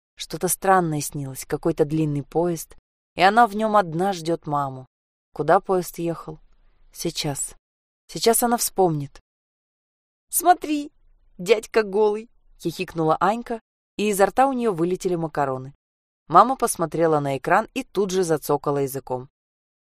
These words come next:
Саша повернулась к телевизору. Снова он. Только она забыла, кто из двоих полуголых певцов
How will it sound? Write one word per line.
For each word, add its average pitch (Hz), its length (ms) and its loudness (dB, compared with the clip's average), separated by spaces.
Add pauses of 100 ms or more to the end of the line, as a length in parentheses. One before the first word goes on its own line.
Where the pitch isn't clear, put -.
Саша 262 300 2
повернулась 180 580 -2
к - 100 -12
телевизору. 139 580 -4 (300)
Снова 240 360 4
он. 170 280 0 (480)
Только 226 320 6
она 240 160 4
забыла, 226 360 2
кто 190 240 -2
из 170 120 0
двоих 165 280 0
полуголых 160 540 0
певцов - 440 -6